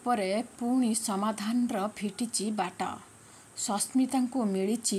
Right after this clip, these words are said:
ଗୀତ ଗାଇବାର ସୁଯୋଗ। ପୁଣି ଗୀତ ଗାଇଛନ୍ତି ସସ୍ମିତା ଜେନା। ଯେଉଁ ଏତେ ଦିନର ଦୁଃଖ ଥିଲା, ଯେଉଁ ଯନ୍ତ୍ରଣା ସହିଥିଲେ, ତାର ବର୍ତ୍ତମାନ ସମାଧାନ ହୋଇଛି। ଭଗବାନ ତାଙ୍କର ଡାକ ଶୁଣିଛନ୍ତି।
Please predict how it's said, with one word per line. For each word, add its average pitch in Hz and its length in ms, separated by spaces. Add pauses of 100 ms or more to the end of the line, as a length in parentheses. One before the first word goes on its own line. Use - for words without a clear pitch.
ଗୀତ 202 360
ଗାଇବାର 226 400 (100)
ସୁଯୋଗ। 190 540 (760)
ପୁଣି 254 320
ଗୀତ 202 300
ଗାଇଛନ୍ତି 226 600
ସସ୍ମିତା 214 720
ଜେନା। 190 360 (680)
ଯେଉଁ 277 340
ଏତେ 214 360
ଦିନର 214 460
ଦୁଃଖ 202 540
ଥିଲା, 214 440 (680)
ଯେଉଁ 262 220
ଯନ୍ତ୍ରଣା 214 580
ସହିଥିଲେ, 220 600 (580)
ତାର 233 300
ବର୍ତ୍ତମାନ 226 500
ସମାଧାନ 214 640
ହୋଇଛି। 190 420 (340)
ଭଗବାନ 202 440
ତାଙ୍କର 214 380
ଡାକ 202 300 (100)
ଶୁଣିଛନ୍ତି। 190 680